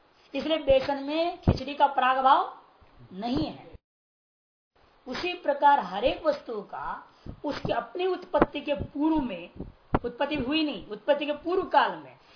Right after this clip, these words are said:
जहां आप उसकी संभावना को देख रहे हो, उस अधिकरण में, उस अधिष्ठान में, उस आधार में क्या हम कहेंगे? उस उत्पन्न होने वाले वस्तु का प्राग भाव।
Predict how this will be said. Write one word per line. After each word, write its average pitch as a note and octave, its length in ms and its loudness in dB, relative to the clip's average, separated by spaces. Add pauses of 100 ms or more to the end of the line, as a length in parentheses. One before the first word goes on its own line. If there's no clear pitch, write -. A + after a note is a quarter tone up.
(140)
जहां C#4+ 360 6
आप E4+ 200 0
उसकी D4 220 -6
संभावना A#3 540 -2
को G3 160 -8
देख G3+ 280 -8
रहे C4 140 -4
हो, E3+ 340 -6 (480)
उस F4 220 -2
अधिकरण B3 600 -2
में, G3+ 120 -6
उस D#4 180 -4
अधिष्ठान A#3+ 680 -4
में, G#3+ 80 -10 (460)
उस D4+ 160 -2
आधार A3+ 680 0
में D#3+ 160 -14 (600)
क्या A#3+ 80 2
हम B3 140 0
कहेंगे? D4 400 0 (520)
उस A#3 100 -10
उत्पन्न B3+ 340 0
होने A#3 320 -6
वाले G#3+ 240 -2
वस्तु G3 340 -10
का C4+ 220 4 (480)
प्राग F#3 260 -6
भाव। - 260 -20